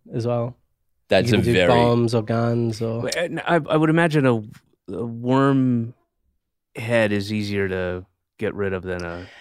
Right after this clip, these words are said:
Speaker 1: You'd think
Speaker 3: human.
Speaker 1: that, but it's actually less discernible from its body. So with the
Speaker 3: Well, you
Speaker 1: head
Speaker 3: just have to
Speaker 1: starts
Speaker 3: point to an end.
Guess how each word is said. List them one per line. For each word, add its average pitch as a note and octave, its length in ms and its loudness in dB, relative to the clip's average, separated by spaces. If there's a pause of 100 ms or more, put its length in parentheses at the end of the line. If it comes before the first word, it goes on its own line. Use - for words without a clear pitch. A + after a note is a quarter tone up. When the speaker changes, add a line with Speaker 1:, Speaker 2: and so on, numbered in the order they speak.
(100)
Speaker 1:
You'd D#3+ 180 4
think - 20 2
Speaker 3:
human. F#3+ 180 4
Speaker 1:
that, D3 280 4
but C#3 160 6
it's B2+ 200 -4
actually C#3 340 0
less B2 360 2
discernible A#2+ 600 -2
from A2+ 180 -6
its A2 120 -8
body. D#3+ 440 -4 (480)
So A#2+ 600 2
with B2 180 2
the A#2+ 80 2
Speaker 3:
Well, F#3 120 4
you D3 60 4
Speaker 1:
head C3+ 60 -6
Speaker 3:
just D#3 160 2
have C#3+ 160 4
to A#2+ 100 2
Speaker 1:
starts - 140 -10
Speaker 3:
point B2+ 220 0
to A2+ 120 -4
an G#2+ 100 0
end. F2 340 -4